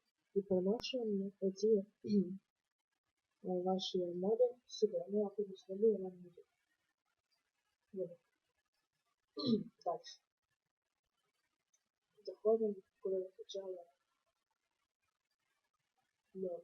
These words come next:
менеджер. <clears throat> Заходимо в нього.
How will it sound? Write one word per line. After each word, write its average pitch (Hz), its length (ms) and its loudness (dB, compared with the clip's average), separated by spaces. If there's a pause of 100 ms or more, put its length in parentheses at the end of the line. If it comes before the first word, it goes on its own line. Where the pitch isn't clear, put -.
(140)
менеджер. 170 600 2 (1800)
<clears throat> 214 340 4 (1120)
Заходимо 180 480 4
в 185 60 8
нього. 208 240 6